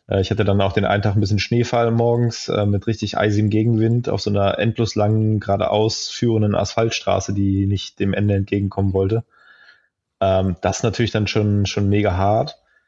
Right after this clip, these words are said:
Aber ich sag mal, berufsbedingt ist es halt bei mir so, dass ich viel im Dunkeln trainieren fahre, weil ich ja nach der Arbeit trainiere. Ähm, von da an bin ich so ein bisschen an, ähm,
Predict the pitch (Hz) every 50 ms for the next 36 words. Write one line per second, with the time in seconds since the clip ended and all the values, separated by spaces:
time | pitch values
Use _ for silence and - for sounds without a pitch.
0 | _ _ _ _ _ _ - 104 104 107 107 107 104 - 107 - 113 113 113 107
1 | 104 101 104 101 104 120 127 - - - 127 110 120 117 120 123 117 117 113 110
2 | 107 - 117 107 104 107 107 110 110 107 110 104 101 98 101 101 - - - 123
3 | 123 123 123 117 123 123 110 117 120 - - 120 120 120 127 127 123 120 - -
4 | - 107 117 120 123 120 127 131 143 156 - - _ _ _ _ _ _ _ _
5 | _ - 101 101 95 98 104 98 98 101 110 113 - - - 110 113 110 110 113
6 | 113 110 - - - - - 117 117 120 123 117 120 127 139 135 - - - -
7 | - - - - - - - - - 98 98 98 95 - - 95 104 101 104 104
8 | 107 107 110 98 - - 101 107 104 - - 110 101 101 107 107 104 104 104 104
9 | 104 - _ _ _ _ _ _ _ _ _ _ _ _ _ _ - 101 101 101
10 | 101 98 95 98 98 98 98 95 87